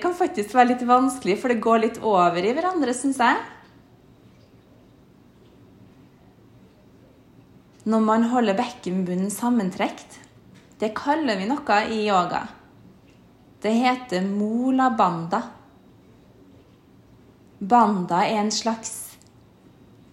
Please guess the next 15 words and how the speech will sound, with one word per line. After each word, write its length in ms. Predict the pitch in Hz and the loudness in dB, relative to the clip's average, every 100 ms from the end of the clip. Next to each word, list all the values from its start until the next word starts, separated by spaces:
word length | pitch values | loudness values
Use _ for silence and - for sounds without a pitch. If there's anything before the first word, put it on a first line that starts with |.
| - - - | -20 -8 0
energilås, 1500 | 226 226 226 - 240 208 190 190 180 190 233 427 - - - - - - _ - - - - - - | 2 2 2 0 -2 -2 -2 -2 2 4 4 4 -2 -14 -20 -20 -20 -20 _ -20 -20 -20 -20 -8 0
eller 280 | 220 233 | 4 4
en 280 | 226 220 220 - - - - - - - | 4 0 -2 -8 -20 -20 -20 -20 -20 -2
energidirigerer, 2500 | 233 233 226 - - 233 190 185 165 190 180 180 185 180 - - - - - 170 175 175 190 285 262 | 2 2 2 0 -2 -2 -2 -4 -2 -2 0 0 0 -2 -6 -20 -20 -20 -8 -2 0 0 0 0 0
eller, 180 | 247 | 0
nei, 320 | 226 220 226 185 | 0 0 -2 -4
<laughs> 140 | - | -4
dirigent, 560 | 233 226 196 208 311 - | -2 -2 -2 -2 -4 -4
mener 240 | 349 302 302 | -2 0 -2
jeg. 80 | - - - | -6 -20 -10
Energidirigent 1200 | 226 226 247 - 247 208 196 190 180 190 240 427 | 0 2 2 0 -2 -2 0 0 -2 -2 -2 -2
som 140 | - 302 | -4 -8
sender 480 | - 311 311 294 226 | -6 -6 0 2 2
energien 800 | 208 220 - 247 220 190 190 196 | 0 -2 -2 -2 -2 -2 -4 -6
i 400 | 208 196 202 | -4 -2 -4